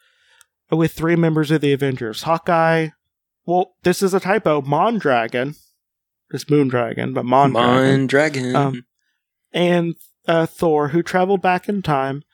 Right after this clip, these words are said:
Speaker 1: to battle Kang the Conqueror. The Two Gun Kid and Hawkeye became good friends, and the Two Gun Kid journeyed to Hawkeye's own time with him, referring to his own time period.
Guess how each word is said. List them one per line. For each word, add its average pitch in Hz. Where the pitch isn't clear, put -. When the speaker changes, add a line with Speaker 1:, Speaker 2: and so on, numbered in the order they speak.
Speaker 1:
to 147
battle 151
Kang 160
the 139
Conqueror. 127
The 175
Two 202
Gun 185
Kid 175
and 160
Hawkeye 165
became 156
good 156
friends, 160
and 151
the 135
Two 156
Gun 151
Kid 147
journeyed 156
to 151
Hawkeye's 143
own 180
time 135
with 131
him, 131
referring 185
to 175
his 156
own 160
time 139
period. 120